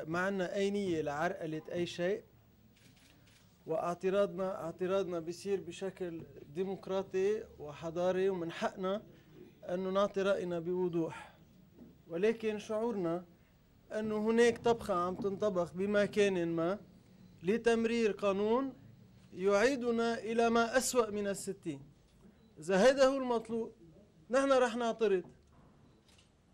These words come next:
خلونا بلا لف ودوران نروح ونجي ونضيع وقت وإلى آخره.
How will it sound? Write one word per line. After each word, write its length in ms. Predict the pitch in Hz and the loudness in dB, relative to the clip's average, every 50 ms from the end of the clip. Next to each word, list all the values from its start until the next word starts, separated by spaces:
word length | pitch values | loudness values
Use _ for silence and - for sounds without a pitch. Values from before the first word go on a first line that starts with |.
| _ _ _ _ _ _ _ _ _ | _ _ _ _ _ _ _ _ _
خلونا 360 | - 208 233 262 294 269 262 | -6 -4 -4 -2 0 0 0
بلا 280 | 233 233 277 269 269 254 | 2 2 2 4 2 2
لف 280 | 247 254 240 240 - | 0 -2 -4 -6 -8
ودوران 580 | 208 196 185 202 208 202 208 208 208 220 220 208 | -10 -6 -4 -2 -2 -2 -2 -2 -4 -4 -6 -8
نروح 340 | 196 190 208 214 202 165 180 | -8 -6 -6 -8 -8 -8 -12
ونجي 400 | 185 190 196 214 202 175 190 185 | -10 -8 -6 -6 -6 -4 -6 -6
ونضيع 440 | 175 185 175 196 196 196 180 170 175 | -6 -8 -6 -4 -4 -2 -2 -2 -2
وقت 360 | 185 196 180 110 135 - - | -2 -2 -4 -4 -8 -10 -12
وإلى 280 | 170 139 160 160 147 | -10 -10 -8 -10 -10
آخره. 200 | - 131 - - | -12 -14 -16 -18